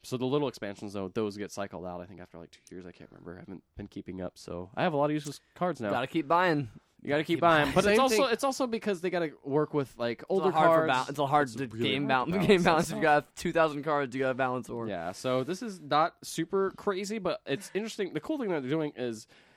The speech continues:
Speaker 1: um, there's a wild format as well. They're, so they're keeping the standard
Speaker 2: Like
Speaker 1: format, which
Speaker 2: Magic.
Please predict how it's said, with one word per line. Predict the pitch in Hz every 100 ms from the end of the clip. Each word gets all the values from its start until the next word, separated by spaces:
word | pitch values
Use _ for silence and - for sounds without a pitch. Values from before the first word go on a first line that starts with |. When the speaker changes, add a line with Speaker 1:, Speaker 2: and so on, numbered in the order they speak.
| _ _ _ _ _ _
Speaker 1:
um, | 117 110
there's | 107 127 - -
a | 120 107 -
wild | 101 151 143 117
format | 127 110 104 90
as | 92
well. | 87 120 98 82
They're, | 107
so | -
they're | 123
keeping | 117 156 143
the | 117
standard | 127 127 120
Speaker 2:
Like | 113
Speaker 1:
format, | 107 135
which |
Speaker 2:
Magic. | 113